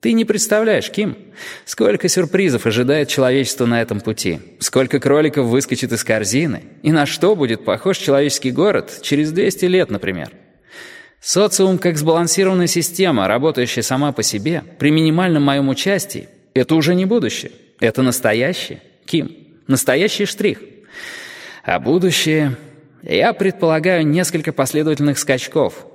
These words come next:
из которых первый — отмена необходимости смерти, а последний из видимых — переход человечества в иную форму существования.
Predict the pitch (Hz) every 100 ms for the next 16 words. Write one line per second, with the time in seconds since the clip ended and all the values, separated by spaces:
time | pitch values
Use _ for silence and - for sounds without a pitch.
0 | - - - 113 180 175 - - 190 165
1 | 82 - - _ 131 - 151 175 175 160
2 | 151 151 143 170 151 - 135 156 147 104
3 | - - _ _ - 107 82 - 110 165
4 | 185 143 117 101 87 - - _ 113 107
5 | 139 131 - 113 120 139 131 - 135 120
6 | - - 113 123 131 143 175 165 156 -
7 | 147 147 135 123 123 - 127 127 90 -